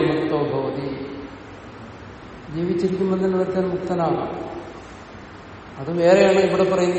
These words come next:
ജീവൻ മുക്തി വേറെയാണ്. ഇതിനെയാണ് വിദ്യാരണ്യ സ്വാമിയും മറ്റും കൊണ്ടുപിടിച്ചത്, വിവേക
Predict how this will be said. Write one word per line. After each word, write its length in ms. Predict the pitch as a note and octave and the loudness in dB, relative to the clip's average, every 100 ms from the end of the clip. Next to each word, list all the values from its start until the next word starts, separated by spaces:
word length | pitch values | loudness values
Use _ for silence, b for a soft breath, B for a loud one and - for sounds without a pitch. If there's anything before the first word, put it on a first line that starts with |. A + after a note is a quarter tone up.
| F3 | 2
ജീവൻ 200 | E3+ E3 | 2 0
മുക്തി 200 | F3 F3 D3+ | 0 -2 -2
വേറെയാണ്. 380 | C#3 C#3 B2+ - - - - - - D3+ | -2 -2 -4 -6 -10 -12 -14 -16 -12 -8
ഇതിനെയാണ് 480 | C#3 G3 G3+ F3+ F#3+ - - - - - - - - - - - F#3+ - - - | 0 4 6 6 4 2 -2 -4 -6 -8 -10 -12 -14 -14 -14 -12 -12 -12 -14 -10
വിദ്യാരണ്യ 420 | F3+ D#3 E3 E3 E3 | -4 0 2 2 0
സ്വാമിയും 280 | D#3+ D#3 D#3 | 0 -2 -2
മറ്റും 220 | D#3 D#3 D3+ | -2 -2 0
കൊണ്ടുപിടിച്ചത്, 600 | D3+ D3+ D3+ D3+ D#3 E3+ | 0 0 0 -2 -2 -2
വിവേക 340 | E3 D#3+ D#3+ | 0 2 2